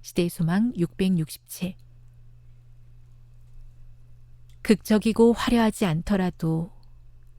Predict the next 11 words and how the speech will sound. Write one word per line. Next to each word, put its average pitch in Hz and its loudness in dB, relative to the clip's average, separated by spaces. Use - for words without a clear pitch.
여전히 175 4
저의 190 4
구원을 202 4
위해 196 4
오늘도 226 8
일하고 208 6
계시는 226 6
하나님의 240 4
은혜를 190 4
인해 165 0
감사드립니다. 202 -4